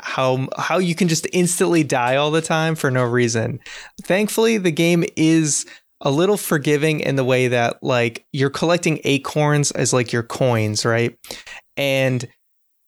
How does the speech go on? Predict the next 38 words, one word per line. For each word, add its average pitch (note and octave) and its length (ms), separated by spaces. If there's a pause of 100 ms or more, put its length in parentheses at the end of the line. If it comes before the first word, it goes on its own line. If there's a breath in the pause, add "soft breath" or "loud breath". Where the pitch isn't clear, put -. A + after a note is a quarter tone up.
(220)
when F3 160
you E3 80
get D#3+ 180
hit, G3+ 440
you D#3 220
lose D3+ 240
some D3 200
acorns. B2+ 560
So C#3+ 60
it's B2+ 120
kinda D3 240
like C3+ 160
that A#2 160
Sonic A#2+ 440
effect A2+ 440
or B2 80
whatever, A2+ 340
except A#2 320
you A#2+ 80
can't, B2+ 380
like, A#2 180
recoup A#2+ 440
your B2 100
acorns. A2+ 420
But F#3 300
you F3 120
can B3 180
keep A#3 260
getting E3+ 240
hit D3+ 340
until D3 280
you C#3 120
completely C#3+ 720
run A#2+ 180
out A2+ 160
of A2 60
acorns. C3 520
So B2 300